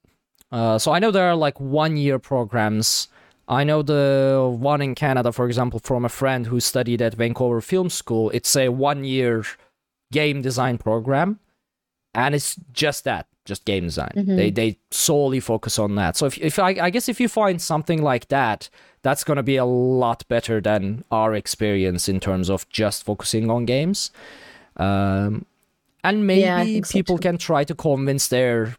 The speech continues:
Speaker 1: professors and lecturers to focus more on game dev.
Speaker 2: Mm-hmm.
Speaker 1: Um, some people look favorably upon it, some people don't. Um, I was able
Speaker 2: Yeah.
Speaker 1: to convince some, uh, classes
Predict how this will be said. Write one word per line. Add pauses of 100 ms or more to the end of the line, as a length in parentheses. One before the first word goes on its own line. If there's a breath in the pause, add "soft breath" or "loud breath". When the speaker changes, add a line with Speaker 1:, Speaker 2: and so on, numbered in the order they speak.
Speaker 1:
professors
and
lecturers
to
focus
more
on
game
dev. (480 soft breath)
Speaker 2:
Mm-hmm. (400)
Speaker 1:
Um,
some
people
look (200)
favorably
upon
it,
some
people
don't. (420 loud breath)
Um, (580)
I
was
able
Speaker 2:
Yeah.
Speaker 1:
to
convince
some, (600)
uh,
classes